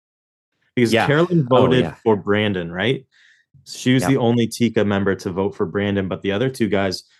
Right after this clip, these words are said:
Speaker 1: voted with, um, with Ratu, with the majority.
Speaker 2: So it was six votes on Franny, four on Brandon. Who were the
Speaker 1: Four on
Speaker 2: votes on
Speaker 1: Brandon.
Speaker 2: Brandon? There was
Speaker 1: It was th-, the three, uh,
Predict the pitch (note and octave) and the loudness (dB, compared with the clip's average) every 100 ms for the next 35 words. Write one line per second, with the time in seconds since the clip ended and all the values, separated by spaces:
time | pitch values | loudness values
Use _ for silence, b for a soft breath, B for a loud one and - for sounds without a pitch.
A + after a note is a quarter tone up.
0 | _ G2 A2 G#2+ G#2 G2 G#2+ - _ _ | _ 0 4 6 4 4 0 -2 _ _
1 | _ - - _ _ - G2 F#2 F#2 - | _ -20 -20 _ _ -6 -4 -4 -8 -14
2 | _ _ - _ - E2 F#2+ F2+ F2+ F2+ | _ _ -20 _ -4 0 0 -2 -4 -6
3 | - F#2+ E2+ F2+ F2 A2+ G2+ - b A2+ | -4 -6 -6 -4 0 2 0 -2 b 0
4 | G2+ - - B2+ - C3+ B2 A2 - G#2 | 0 -2 -2 -2 2 0 2 0 2 2
5 | G2+ F#2 - G2 F#2+ F#2 F2 F#2 F2+ E2+ | 2 0 2 2 4 2 2 2 2 0
6 | E2+ A2 A#2 A#2 F#2+ G2 F2 F2+ E2+ F#2+ | 0 0 2 2 2 2 2 -2 0 0
7 | F2 C#2 B1+ E2+ E2+ E2 - - _ _ | 0 -2 -4 -4 -4 -4 -10 -12 _ _
8 | A#2 G#2 - C#3 B2+ A2+ B2 A#2+ A#2 A2+ | -2 -2 0 2 2 2 4 4 6 6
9 | A2 - A2 G2+ | 4 0 0 0